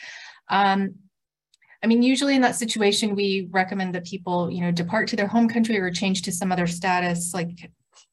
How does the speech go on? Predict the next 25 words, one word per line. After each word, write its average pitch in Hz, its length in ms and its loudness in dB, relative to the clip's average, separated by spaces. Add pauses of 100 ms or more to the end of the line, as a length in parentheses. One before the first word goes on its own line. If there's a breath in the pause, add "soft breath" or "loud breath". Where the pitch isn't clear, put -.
(360)
H 214 180 -2
four 190 280 0
or 190 140 2
F 185 200 0
one 202 220 2
while 190 140 2
they're 185 180 -2
waiting. 185 380 -4
In 208 180 -4
your 233 160 2
situation, 220 1000 -4
um, 190 480 0
since 226 460 0 (460 loud breath)
you 220 120 -2
do 226 140 0
have 220 220 -2
a 202 40 -4
child 196 500 0
that 170 220 0
is, 180 500 -6
um, 175 640 0
you 190 120 -2
know, 175 140 0 (120)
requires 180 560 -2
medical 180 560 -2